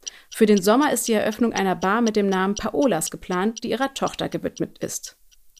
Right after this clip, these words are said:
Für diese Folge habe ich die Promi-Köchin in ihrer Kochschule getroffen, einem warmen und freundlichen Ort mit großen, breiten Holztischen und einer stilsicheren Einrichtung.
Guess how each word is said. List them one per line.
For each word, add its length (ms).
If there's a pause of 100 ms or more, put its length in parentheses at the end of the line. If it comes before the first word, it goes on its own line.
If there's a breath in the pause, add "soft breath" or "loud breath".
(680 loud breath)
Für 140
diese 240
Folge 420
habe 140
ich 60
die 80
Promi-Köchin 680
in 100
ihrer 220
Kochschule 540
getroffen, 560
einem 320
warmen 340
und 160
freundlichen 640
Ort 320
mit 180
großen, 540
breiten 520
Holztischen 560
und 120
einer 180
stilsicheren 680
Einrichtung. 640